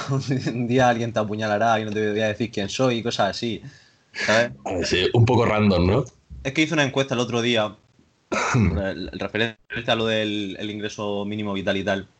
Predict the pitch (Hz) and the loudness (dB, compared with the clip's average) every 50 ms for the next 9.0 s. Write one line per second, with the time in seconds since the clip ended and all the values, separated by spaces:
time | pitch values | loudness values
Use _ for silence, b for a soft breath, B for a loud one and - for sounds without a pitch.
0 | _ - - _ _ _ - - - - - - - - - _ 117 117 117 117 | _ -20 -20 _ _ _ -16 -6 -2 -2 0 0 -2 -4 -4 _ 0 2 4 4
1 | 110 110 110 107 104 104 101 101 101 98 98 95 87 82 98 78 - 98 110 117 | 4 4 2 2 2 0 0 0 -2 -2 -4 -6 -8 -10 -12 -12 -10 -8 -8 -8
2 | 113 120 110 120 117 - 107 107 113 - 92 90 87 87 87 104 101 104 101 - | -8 -6 -6 -6 -4 -4 -4 -4 -4 -4 -4 -4 -4 -4 -2 0 0 0 0 -2
3 | 110 104 - 110 92 98 95 95 92 92 95 92 90 95 92 - 127 120 123 120 | -4 -2 -2 -2 -2 0 0 0 0 0 0 0 -2 -4 -6 -4 0 0 2 0
4 | 120 117 120 131 123 123 117 113 107 98 98 98 92 95 107 110 107 123 110 110 | 0 -2 0 0 0 2 2 2 2 0 0 -2 -4 -6 -6 -6 -6 -6 -6 -6
5 | 101 95 - 95 90 95 104 113 117 117 120 120 120 117 117 117 117 113 113 110 | -6 -6 -4 -6 -2 0 2 4 4 4 4 2 2 0 0 -2 -2 -4 -6 -6
6 | - - 113 117 117 113 113 110 110 110 110 110 107 113 110 110 110 107 110 107 | -6 -4 -2 -2 -2 0 0 2 2 4 4 2 2 2 2 2 2 2 0 -2
7 | - - 120 113 113 117 123 131 _ _ _ _ _ _ _ _ _ _ _ _ | 0 0 0 0 0 -2 -6 -10 _ _ _ _ _ _ _ _ _ _ _ _
8 | _ _ 104 107 87 - 117 117 117 117 113 104 - - - - 101 95 95 90 | _ _ -10 -8 -2 2 4 4 6 4 4 0 -2 -8 -6 -4 -2 -2 -2 -4